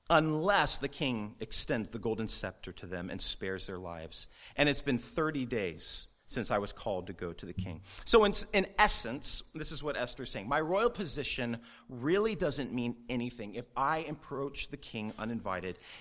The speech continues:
it could mean losing my life. Now, I said this is a choice for Esther between death and death. Okay, so let's talk about that. When Esther's words were reported to Mordecai, he sent back this answer.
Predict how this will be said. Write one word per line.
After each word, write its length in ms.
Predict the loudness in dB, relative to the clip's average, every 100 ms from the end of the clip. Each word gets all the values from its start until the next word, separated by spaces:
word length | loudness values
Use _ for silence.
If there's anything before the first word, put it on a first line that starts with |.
| -4
it 120 | -2
could 200 | -2 -4
mean 420 | -4 -2 -4 -6 -8 _ _
losing 680 | -12 -6 -4 -2 -2 -4 -4 -8
my 480 | -10 -4 -2 -2 -6 -12 -18
life. 400 | -12 -8 -6 0
Now, 100 | 4
I 80 | 4
said 420 | 4 2 2 -2 -16 -8
this 240 | 0 2 0
is 120 | -2
a 60 |
choice 380 | -4 -2 -2 -2
for 200 | -6 -4
Esther 280 | -4 -4 -8
between 400 | -10 -10 -8 -6
death 260 | -6 -6 -6
and 140 | -6
death. 340 | -6 -6 -14 _ -12
Okay, 200 | -10 -10 -16 -10
so 120 | -6
let's 200 | -4 -4
talk 220 | -4 -4
about 240 | -4 -6 -4
that. 240 | -6 -10 -20 -20 -20 -20 -20 _ _ _ _ _
When 140 | 0 6
Esther's 500 | 6 6 4 4 4
words 360 | 4 4 4
were 80 | 0
reported 420 | 0 0 0 0
to 60 | -2
Mordecai, 540 | -2 -4 -4 -2 -2
he 180 | -2 -2
sent 280 | 0 0 4
back 300 | 6 6 2
this 180 | -4 -2
answer. 460 | -4 -4 -6 -8